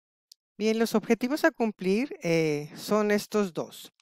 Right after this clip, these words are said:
Explicar las reacciones químicas y enzimáticas de los componentes lipídicos de los alimentos durante su procesamiento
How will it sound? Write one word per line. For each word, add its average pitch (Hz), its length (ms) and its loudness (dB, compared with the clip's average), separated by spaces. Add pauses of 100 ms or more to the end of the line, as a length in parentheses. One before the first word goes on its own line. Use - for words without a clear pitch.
(360)
Explicar 202 640 2
las 294 120 4
reacciones 240 440 2
químicas 226 480 2
y 180 60 0
enzimáticas 170 840 2
de 220 100 2
los 170 140 0
componentes 160 600 -2
lipídicos 185 540 -2
de 160 80 -4
los 143 180 -8
alimentos 170 800 -4
durante 156 380 0
su - 160 -12
procesamiento 190 920 -2